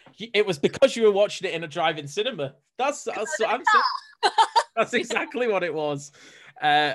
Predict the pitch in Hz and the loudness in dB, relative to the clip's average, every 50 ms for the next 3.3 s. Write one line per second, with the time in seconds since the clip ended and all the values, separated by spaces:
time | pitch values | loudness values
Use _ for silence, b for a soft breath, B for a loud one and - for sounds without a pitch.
0 | - - 139 147 - _ _ _ - 185 175 165 170 165 160 156 143 143 160 143 | -6 -10 -16 -16 -16 _ _ _ -6 -6 -6 -2 0 0 2 2 0 0 -4 -4
1 | 135 131 127 127 127 127 127 127 123 120 123 123 143 151 151 - 208 214 220 240 | -4 -4 -8 -8 -8 -8 -8 -8 -8 -8 -8 -8 -10 -10 -6 -4 -2 0 2 2
2 | 226 214 190 - B B B B B - 190 202 220 220 220 220 214 220 220 208 | 2 2 0 -2 B B B B B -4 0 2 4 4 4 4 4 2 2 0
3 | 214 208 196 185 160 143 | -4 -10 -10 -10 -12 -14